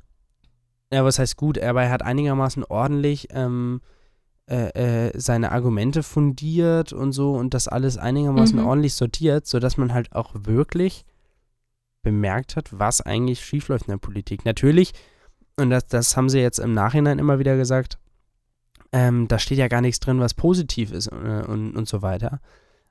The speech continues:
Speaker 1: Aber, ähm, ja, ich glaube, es ist schon ein Fakt, dass sich, äh, die beiden großen Volksparteien, also C D U und auch S P D,
Speaker 2: Mhm.
Speaker 1: beziehungsweise hier in Bayern auch die C S U, ich glaube, dass die sich alle momentan ein bisschen ins eigene Fleisch schneiden und sich eventuell wirklich zerstören, so auf die nächsten Jahre.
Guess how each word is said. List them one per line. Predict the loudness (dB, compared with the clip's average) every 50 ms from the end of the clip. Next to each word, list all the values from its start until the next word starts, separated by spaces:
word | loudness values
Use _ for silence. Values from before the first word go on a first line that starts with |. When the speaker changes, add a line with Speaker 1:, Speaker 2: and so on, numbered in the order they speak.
| _ _ 0
Speaker 1:
Aber, | 0 2 2 2 2 2 2 2 2 2 0 0 -2
ähm, | -2 -2 0 0 0 0 -2 -4 -6 -4
ja, | -2 2 2 2
ich | 2 2
glaube, | 2 2 2 2 2
es | 0 0
ist | -2 -2
schon | 0 2 2 4 2
ein | 2
Fakt, | -2 -6 -8 -10 -10 -10 -8 -4 -2
dass | -2 -2 -2
sich, | -4 -6 -8 -8 -6
äh, | -6 -4 -4 -4
die | -4 -4 -4 -2 -2 -4 -6 -8 -14 -20 -20 _ _ _ _ _ _ _ _
beiden | 0 0 2 2 2 2 2 4 4 4 2 2 0 -2
großen | -2 0 2 2 2 2 -2 -4
Volksparteien, | -4 -4 -4 -4 -4 -4 -4 -4 -2 0 0 0 0 0
also | -2 -4 -6
C | -10 -10 -8 -6 -4
D | -4 -4 -2
U | -2 -2 -2 0
und | -2 -2 -2 -4
auch | -6 -6
S | -4 -6 -8 -4
P | -4 -4 -4
D, | -2 -2 -2 -2 -2 -4 0 2
Speaker 2:
Mhm. | 2 2 4 2 -2
Speaker 1:
beziehungsweise | -2 -2 -2 -2 -2 0 0 -2 0 0
hier | 0 0
in | 0 0
Bayern | 0 0 0 -2
auch | -2 -4
die | -6 -6 -6
C | -4 -2 -2 0 -2
S | -2 -4
U, | -4 -2 0 0
ich | 0 0
glaube, | 0 -2 0 0
dass | -2 -2 -2 -4
die | -4 -4
sich | -4 -4 -4 -4 -2
alle | -2 0 2 2 2
momentan | 2 2 2 2 0 0 2 2 2 2
ein |
bisschen | 2 0 0 2 2 2 0 0 -4 -10 -18 -20 -20 _ _ _ _ _ _ _
ins | 0 0 2 2 2 2
eigene | 2 2 4 4 2 2
Fleisch | 2 2 2 2 2 0
schneiden | 0 0 2 2 0
und | 0 -2
sich | -2 0 0
eventuell | 2 2 2 2 2 0 0 2 0 2 0
wirklich | 0 0 0 0 -2 -2 -2
zerstören, | -4 -4 -4 -4 -4 -2 -2 0 0 -2 -2
so | -4 -4 -4
auf | -4 -4 -6
die | -6 -6
nächsten | -4 -4 -4 -4 -4 -4
Jahre. | -4 -2 -2 -2 -4 -6 -6